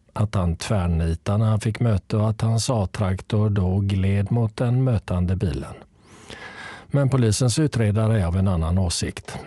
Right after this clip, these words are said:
A-traktorns bromsspår på olycksplatsen uppskattas till mellan tjugo och tjugofem meter, något som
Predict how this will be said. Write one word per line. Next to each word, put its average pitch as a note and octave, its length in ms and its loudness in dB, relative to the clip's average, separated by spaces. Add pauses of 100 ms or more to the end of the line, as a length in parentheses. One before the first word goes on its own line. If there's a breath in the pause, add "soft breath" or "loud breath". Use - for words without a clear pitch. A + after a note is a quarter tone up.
(140)
A-traktorns F#2 920 0
bromsspår F2+ 680 0
på A2 140 -4
olycksplatsen G2 920 0
uppskattas A2 800 -2
till B2+ 160 -2
mellan A#2+ 440 2
tjugo G2+ 440 0
och G2+ 140 2
tjugofem F2 420 0
meter, E2 460 -2
något A2 300 0
som A2+ 400 0